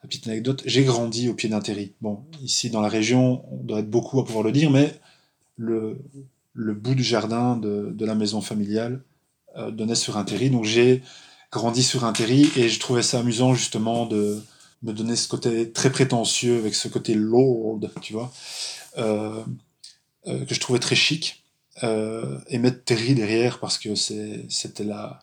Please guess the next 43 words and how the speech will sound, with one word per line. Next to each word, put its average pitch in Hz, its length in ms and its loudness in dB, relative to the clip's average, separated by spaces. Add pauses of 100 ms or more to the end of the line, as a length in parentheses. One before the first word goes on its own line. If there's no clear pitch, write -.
la 110 100 -6
crainte - 340 -2
absolue, 131 480 2
quoi, 113 160 -2
je 104 80 0
veux 107 60 0
dire, 113 240 0
euh, 107 160 -4 (100)
pour, 107 220 -4
euh, 107 240 -6 (920)
euh, 110 580 -8
beaucoup 123 320 -2
de 123 60 -2
gens 131 180 6
avec 120 120 2
qui 117 140 -4
j'ai 113 100 -2
fait 113 140 -4
mes 110 200 0
études 113 260 -4
à 110 80 2
Bruxelles 117 640 0
et, 107 180 2
euh, 104 200 -2 (640)
voilà, 113 160 -2
il 113 80 -2
y 110 60 0
a, 107 280 -2
il 123 60 -6
y - 20 0
a 117 40 0
absolument 123 400 4
rien 120 200 0
de 117 60 0
chic - 340 0
derrière 110 260 -2
un 107 120 0
terri. 131 340 -2 (720)
Et 107 80 -6
puis 131 140 0
mon 123 160 6
grand-père, 117 680 6
euh, 107 400 0